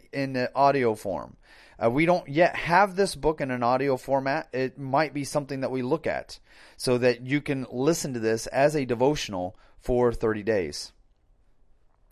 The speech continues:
So here we go. This is day three of our thirty-day devotional, and this is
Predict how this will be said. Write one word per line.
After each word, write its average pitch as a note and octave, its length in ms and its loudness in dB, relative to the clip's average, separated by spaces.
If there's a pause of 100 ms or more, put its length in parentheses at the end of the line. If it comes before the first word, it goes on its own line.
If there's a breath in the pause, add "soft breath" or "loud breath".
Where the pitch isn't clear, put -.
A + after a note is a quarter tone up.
(140)
So B2 220 -2
here B2+ 140 0
we A#2 100 -2
go. G#2 180 2
This G#2+ 220 -4
is A2+ 200 -4 (420 loud breath)
day D#3 240 6
three D3+ 600 0
of A#2+ 120 0
our A2+ 140 6
thirty-day B2+ 440 2
devotional, A2 680 -4 (280)
and G#2+ 300 -4
this A2+ 220 -2
is G#2 280 -4